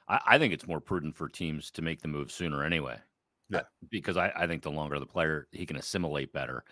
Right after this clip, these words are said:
Speaker 1: and the team can come together, uh, rather than having it happen, you know, the beginning of March to the playoffs. I think that's a
Speaker 2: Sure.
Speaker 1: too short a runway to add a big piece to a team,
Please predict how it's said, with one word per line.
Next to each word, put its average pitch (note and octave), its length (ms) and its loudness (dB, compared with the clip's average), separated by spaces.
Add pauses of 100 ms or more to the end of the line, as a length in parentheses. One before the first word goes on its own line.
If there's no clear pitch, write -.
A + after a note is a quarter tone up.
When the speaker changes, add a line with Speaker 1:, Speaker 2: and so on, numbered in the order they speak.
(300)
Speaker 1:
and D#2+ 120 -4
the C2 80 -10
team F#2 240 0
can D#2+ 160 -6
come E2 200 -4
together, C#2+ 520 0 (480)
uh, C2+ 180 -4 (440)
rather E2+ 280 6
than C#2+ 160 -4
having D2 260 -4
it C2+ 60 -6
happen, D2+ 460 -4 (240)
you D2+ 200 -6
know, C2 120 -4
the B1+ 80 -10
beginning E2+ 380 2
of C2+ 120 -6
March D2+ 720 0
to - 100 -6
the - 100 -10
playoffs. D2 500 0
I D2+ 60 -2
think D2 160 -4
that's D2 180 -6
a C2+ 60 -8
Speaker 2:
Sure. - 200 -2 (280)
Speaker 1:
too E3 140 8
short A2+ 400 6
a E2 40 6
runway D#2 480 4
to C#2 180 -8
add D2 160 -2
a C#2 60 2
big C2 280 -6
piece D#2 340 -6
to A#1+ 160 -6
a A#1 60 -12
team, A#1 360 -14